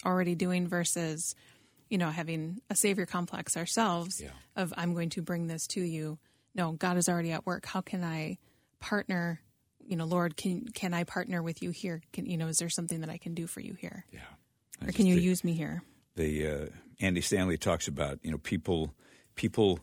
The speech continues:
Speaker 2: grow in their faith or come to faith through several steps, and one of them is pivotal circumstances, and another is providential relationships. And I think that, uh, clearly this is an example of where, you know, God's directing. He's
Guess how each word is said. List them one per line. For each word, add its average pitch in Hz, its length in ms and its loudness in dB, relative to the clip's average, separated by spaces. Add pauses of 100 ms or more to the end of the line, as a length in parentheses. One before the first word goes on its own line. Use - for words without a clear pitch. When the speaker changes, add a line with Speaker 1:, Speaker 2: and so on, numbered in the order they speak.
(340)
Speaker 2:
grow 101 240 6
in 98 80 4
their 85 120 6
faith 87 300 0
or 80 60 0
come 120 300 4
to 101 80 4
faith - 640 0
through - 180 -2
several 92 460 4
steps, - 440 0
and 71 120 0
one 92 160 4
of 87 60 4
them 85 220 4
is 73 340 -2
pivotal 110 380 4
circumstances, - 960 -2 (440)
and 78 120 0
another 78 380 2
is 73 160 -4
providential 78 640 2
relationships. 78 920 -2 (560)
And - 120 -10
I 69 40 -8
think - 280 -8
that, 69 400 -4
uh, - 80 -6 (100)
clearly 78 580 0 (400)
this - 180 -2
is 73 100 -4
an 69 100 -2
example 76 460 -2
of 71 80 -2
where, 71 300 0 (200)
you - 80 -10
know, 71 60 -4
God's 78 400 2
directing. 80 520 0
He's 76 360 -2